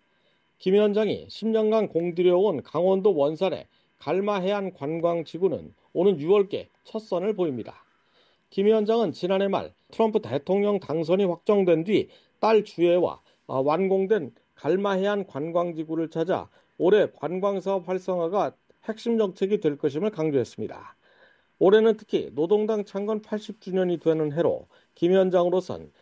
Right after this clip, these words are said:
경제 성과가 필요한 상황이고, 아, 관광 산업이 활성화하려면 중국 관광객 유치가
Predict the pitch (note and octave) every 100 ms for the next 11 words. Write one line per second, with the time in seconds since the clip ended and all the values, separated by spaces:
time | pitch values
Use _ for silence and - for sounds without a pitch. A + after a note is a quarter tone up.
0 | _ - E3 F#3+ G#3 F#3 F#3 F#3+ G3+ G#3
1 | G3 G3+ F#3 - E3 E3 D#3+ C#3 B1 -
2 | _ _ _ - B2 - E3 F3+ G3 F#3+
3 | F3+ F#3 G#3 F#3 G3 G3 F#3+ F3 F3+ F3+
4 | E2 D2+ _ _ - F#3 G3+ A3+ A3+ C3+
5 | F3+ F3+ F#3 F#3 G#3 E3+ C3 C#3 - D#3+
6 | D2